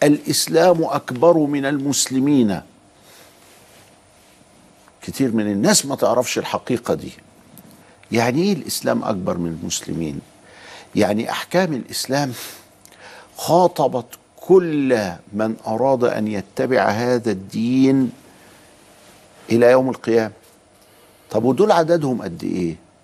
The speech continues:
مليارات، ملايين ومليان. هل هم على ثقافة واحدة، عقلية واحدة، <clears throat> مستوى اجتماعي واحد،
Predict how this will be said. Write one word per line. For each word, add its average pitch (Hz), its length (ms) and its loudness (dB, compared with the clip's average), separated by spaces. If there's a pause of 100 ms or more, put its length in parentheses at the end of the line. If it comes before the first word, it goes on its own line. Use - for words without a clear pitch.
(140)
مليارات، 135 720 2 (640)
ملايين 135 640 4
ومليان. 107 440 -2 (1300)
هل 139 200 0
هم 127 260 0
على 104 400 -2 (380)
ثقافة - 580 -4
واحدة، 90 560 -2 (280)
عقلية 120 560 2
واحدة، 101 580 0 (360)
<clears throat> - 40 0 (280)
مستوى 151 500 4
اجتماعي 110 560 -4
واحد، 104 380 -4